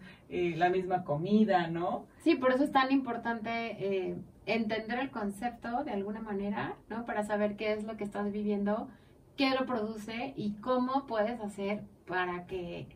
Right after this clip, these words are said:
Speaker 2: literalmente o coloquialmente dicho, te pegue menos, ¿no?
Speaker 1: Claro,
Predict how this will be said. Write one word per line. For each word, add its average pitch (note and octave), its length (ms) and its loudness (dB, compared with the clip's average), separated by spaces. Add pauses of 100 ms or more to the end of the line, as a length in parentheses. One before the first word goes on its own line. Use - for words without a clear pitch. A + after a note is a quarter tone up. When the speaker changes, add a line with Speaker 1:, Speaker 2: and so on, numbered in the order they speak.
(120)
Speaker 2:
literalmente G#3+ 960 0
o G3+ 80 -2
coloquialmente G#3 800 0
dicho, G#3+ 440 -4
te G3+ 100 0
pegue G3 300 0
menos, G3 320 0 (140)
¿no? - 140 -14
Speaker 1:
Claro, F#3+ 480 0